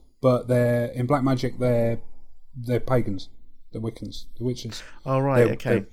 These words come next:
Speaker 1: witchy
Speaker 2: 'Cause
Speaker 1: witches, proper witches.
Speaker 2: I know it sounds weird saying that after we spent so long talking about, um, Harrow County, but it's just, I,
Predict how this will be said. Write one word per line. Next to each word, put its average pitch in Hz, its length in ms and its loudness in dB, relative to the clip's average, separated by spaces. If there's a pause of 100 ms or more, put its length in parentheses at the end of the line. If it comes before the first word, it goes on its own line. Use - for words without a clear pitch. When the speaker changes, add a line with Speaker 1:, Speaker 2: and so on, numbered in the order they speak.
(160)
Speaker 1:
witchy 123 200 -4
Speaker 2:
'Cause 127 300 4
Speaker 1:
witches, 107 180 -10
proper - 360 -10
witches. - 400 -16 (460)
Speaker 2:
I 143 80 2
know 156 160 6
it 151 140 4
sounds 139 280 2
weird 127 240 2
saying 120 260 2
that 98 160 -2
after - 220 -8
we 110 40 -4
spent 107 280 -4
so 107 160 -2
long 104 240 -2
talking 107 340 -4
about, 101 420 0
um, 101 480 -2
Harrow 107 260 0
County, 107 480 -2
but 107 180 -2
it's - 200 -4
just, - 460 -6 (800)
I, 123 160 0